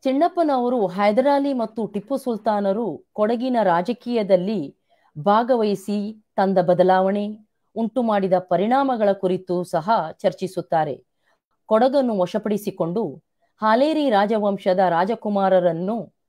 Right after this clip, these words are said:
ಕೊಡಗಿನಿಂದ ಗಡೀಪಾರು ಮಾಡಿದ್ದನ್ನು ಹಾಗೂ ನಾಯಕ ರಹಿತ ಕೊಡಗನ್ನು ಅಲ್ಲಿಯ ರೈತರೇ ಆಳಿದ್ದನ್ನು ವಿವರಿಸಿ ಅದನ್ನು ಪ್ರಜಾಧಿಪತ್ಯ ಎಂದು ವರ್ಣಿಸುತ್ತಾರೆ. ಟಿಪ್ಪು ಸುಲ್ತಾನನ ಕುರಿತು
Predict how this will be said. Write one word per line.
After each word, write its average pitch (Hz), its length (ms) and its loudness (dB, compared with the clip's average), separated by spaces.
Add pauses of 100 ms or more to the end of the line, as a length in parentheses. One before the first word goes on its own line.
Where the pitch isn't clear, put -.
(340)
ಕೊಡಗಿನಿಂದ 262 600 2
ಗಡೀಪಾರು 226 560 0
ಮಾಡಿದ್ದನ್ನು 190 840 0 (220)
ಹಾಗೂ 170 500 -4 (480)
ನಾಯಕ 262 540 -2
ರಹಿತ 240 320 0
ಕೊಡಗನ್ನು 196 800 2
ಅಲ್ಲಿಯ 196 300 2
ರೈತರೇ 269 580 4
ಆಳಿದ್ದನ್ನು 180 720 0
ವಿವರಿಸಿ 165 720 -2 (340)
ಅದನ್ನು 180 560 -2 (300)
ಪ್ರಜಾಧಿಪತ್ಯ 226 960 2 (260)
ಎಂದು 185 560 -4 (240)
ವರ್ಣಿಸುತ್ತಾರೆ. 175 840 -4 (480)
ಟಿಪ್ಪು 277 280 -4
ಸುಲ್ತಾನನ 220 600 -2
ಕುರಿತು 190 720 -4